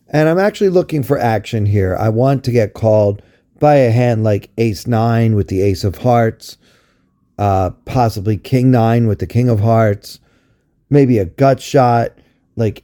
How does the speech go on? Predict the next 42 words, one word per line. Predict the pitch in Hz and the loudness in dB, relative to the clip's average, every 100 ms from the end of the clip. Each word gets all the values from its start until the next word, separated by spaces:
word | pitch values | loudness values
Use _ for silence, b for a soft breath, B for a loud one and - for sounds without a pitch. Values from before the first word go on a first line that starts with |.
| - | -2
eight | 120 117 | 0 2
of | 107 | 0
hearts, | 101 117 110 - | 2 2 2 -2
seven | - 120 107 | -4 -2 -2
of | 101 | -4
spades, | - - 117 110 110 110 107 - b b b b | -8 -2 0 2 2 0 -2 -14 b b b b
something | - 131 127 | -4 0 2
like | 113 104 | 2 2
that. | 113 107 | 2 0
Somebody | - 120 | -2 0
that | 107 | 2
has, | 110 101 | 2 0
like, | 104 | -6
a | - | -6
weird | 104 123 110 - | 0 0 0 -2
combo | 110 107 110 | 0 2 2
draw, | 98 117 107 101 | 2 2 2 2
like | 98 101 90 - b b b | 2 0 -4 -12 b b b
a | 117 | 0
non-nut | 117 131 139 143 139 135 135 135 - | 2 2 2 2 2 4 4 2 -2
flush | - 123 120 - | -6 -2 -2 0
draw, | 135 120 117 | 2 4 2
but | 110 | 0
also | 104 107 - 110 | -2 -2 -2 -2
a | 98 | -2
straight | - 117 110 | -4 -4 -4
draw | - 120 110 107 101 b b b - | -2 0 2 0 -2 b b b -10
to | 113 | 0
go | 120 | 2
along | 107 98 98 | 2 0 0
with | 117 113 - | 0 0 0
it. | 110 104 - b b b - | 0 0 -8 b b b -4
And | 107 98 98 | -2 -2 -2
they | 98 | -2
just, | 101 - | -4 -2
they're | 120 | 0
not | 104 98 | 0 0
ready | 101 101 | 0 0
to | 95 | -2
fold, | - 104 101 | 0 0 0
especially | - 113 101 110 | 0 -2 -2 -2
not | 101 98 | 0 -2